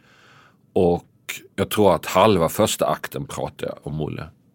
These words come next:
Och sen har jag också ett väldigt fint minne av att jag på kvällen stod på en bar i Stockholm, på Rish. Jag stod mitt på det här golvet i en stor bar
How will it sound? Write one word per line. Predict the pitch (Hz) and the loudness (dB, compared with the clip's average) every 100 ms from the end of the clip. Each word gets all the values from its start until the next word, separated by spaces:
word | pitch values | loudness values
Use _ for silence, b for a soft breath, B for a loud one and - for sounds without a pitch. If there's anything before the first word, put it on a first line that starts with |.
| _ _ _ B B B B B | _ _ _ B B B B B
Och | 95 | 0
sen | - 107 | 4 4
har | 95 | 4
jag | 123 | 4
också | 104 - | 4 0
ett | 87 - | -6 -4
väldigt | 92 95 90 82 | 2 2 2 0
fint | - 113 82 | 0 0 0
minne | 87 85 80 | -2 -4 -2
av | 80 | -4
att | 78 80 | -4 -6
jag | - | -8
på | |
kvällen | - - 92 82 | -6 -2 -2 -2
stod | 78 87 82 | -2 -4 -4
på | 73 | -6
en | 80 127 | -4 0
bar | 143 76 143 - _ | 0 0 -2 -8 _
i | - | -12
Stockholm, | - 95 - 90 117 | -8 -8 -6 -8 -8
på | - | -6
Rish. | 92 - - - _ - | -4 -4 -8 -10 _ -10
Jag | - | -6
stod | - 127 98 | 2 2 4
mitt | 131 120 - | 0 -2 -6
på | 110 | -4
det | 101 | -2
här | |
golvet | 82 85 82 73 - | -2 -2 -2 -4 -6
i | |
en | - | -6
stor | 92 80 | -4 -4
bar | - 87 - | -6 -8 -10